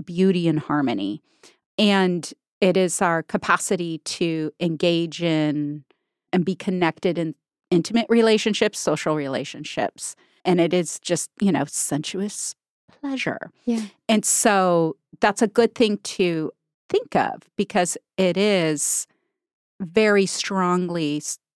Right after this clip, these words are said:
Speaker 1: connected to Leo, even though she's not in her rulership in Leo.
Speaker 2: But
Speaker 1: It
Speaker 2: it's the
Speaker 1: is that
Speaker 2: heart.
Speaker 1: it is the heart
Speaker 2: Yeah.
Speaker 1: and it is love. So just, you know, little spoiler alert,
Speaker 2: <laughs>
Speaker 1: probably,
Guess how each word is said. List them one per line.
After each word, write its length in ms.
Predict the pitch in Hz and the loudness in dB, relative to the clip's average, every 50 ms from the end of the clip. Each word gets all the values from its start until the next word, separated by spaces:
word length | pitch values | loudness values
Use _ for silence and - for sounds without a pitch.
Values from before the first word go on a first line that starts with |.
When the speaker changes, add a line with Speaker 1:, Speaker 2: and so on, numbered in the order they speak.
| _ _ - | _ _ -14
Speaker 1:
connected 1120 | - - - 175 180 175 180 185 190 196 226 240 - - - 151 139 135 135 139 139 _ _ _ _ _ _ _ _ _ _ _ _ _ _ _ _ _ - | -8 -4 -2 -2 -2 -2 -2 -2 0 0 0 -2 -4 -6 -4 -2 -2 -2 -4 -8 -14 _ _ _ _ _ _ _ _ _ _ _ _ _ _ _ _ _ -2
to 200 | - 320 311 277 | 2 4 4 4
Leo, 340 | 254 254 254 220 170 143 - - | 4 4 4 4 4 4 4 2
even 220 | - 240 233 262 233 | 2 4 4 4 4
though 160 | 214 190 180 | 4 4 2
she's 500 | 175 - - 226 208 190 - - - - _ | 2 0 0 0 0 0 -2 -4 -4 -4 _
not 440 | - 214 214 220 226 240 240 220 - _ _ _ _ _ | -4 -2 0 2 2 2 2 0 -2 _ _ _ _ _
in 140 | - 220 202 | 0 0 2
her 220 | 170 - 208 185 165 | 2 2 0 0 0
rulership 840 | 170 190 220 262 330 370 302 208 175 156 - - - 160 - - | 0 0 2 2 4 4 4 4 2 0 -2 -2 -4 -4 -2 -4
in 220 | 165 160 151 151 | -6 -6 -8 -8
Leo. 480 | 151 151 147 143 143 143 143 143 143 139 _ _ _ _ _ _ | -10 -10 -8 -8 -6 -6 -6 -8 -10 -14 _ _ _ _ _ _
Speaker 2:
But 100 | - 240 | 6 6
Speaker 1:
It 40 | 202 | 8
Speaker 2:
it's 80 | 196 185 | 8 6
the 100 | 226 233 | 4 4
Speaker 1:
is 80 | 214 - - | 2 0 2
that 20 | - 277 | 2 4
Speaker 2:
heart. 240 | 269 196 165 - - - - | 4 4 4 0 -2 -6 -2
Speaker 1:
it 180 | - 233 220 208 | 0 2 2 4
is 160 | 226 220 202 | 2 2 2
the 120 | - 262 262 | 2 0 0
heart 500 | 247 - - 311 359 320 190 131 - - - | 0 0 0 2 2 4 2 0 0 0 2
Speaker 2:
Yeah. 160 | 214 214 208 208 | 4 6 6 6
Speaker 1:
and 160 | 208 196 185 - - | 4 2 -4 -4 -2
it 200 | 190 190 190 185 | -2 -2 0 -2
is 240 | 180 170 156 - - | -2 -4 -6 -8 -8
love. 360 | 160 160 135 101 - - - | -4 -4 -4 -2 -4 -6 -6
So 420 | - - - 202 180 170 160 - - _ | -6 -2 2 2 4 4 2 0 -2 _
just, 360 | - - 185 160 - - - - _ _ - | 0 0 0 0 0 -4 -10 -12 _ _ -2
you 120 | 233 208 | 0 0
know, 200 | 180 170 156 147 147 180 | 2 0 0 -2 -2 -2
little 360 | 190 185 180 170 160 147 - _ _ _ _ - | -2 0 2 2 0 0 -2 _ _ _ _ -8
spoiler 880 | - - - - _ _ _ 285 277 254 208 175 156 156 147 143 139 | -6 -6 -6 -8 _ _ _ 4 6 6 6 4 2 2 2 2 0
alert, 460 | 135 135 139 147 147 143 165 196 214 | 0 -2 -2 -2 0 0 -2 0 2
Speaker 2:
<laughs> 600 | 185 185 180 180 180 180 180 151 156 147 214 - | 4 6 6 8 8 8 8 6 4 0 -6 -4
Speaker 1:
probably, 1300 | _ - - 415 427 427 427 427 403 302 294 214 175 185 180 170 143 104 104 101 107 120 139 175 208 202 202 | _ 4 6 6 8 6 6 6 6 4 4 4 4 4 4 4 4 2 0 0 0 2 0 0 -2 -4 -8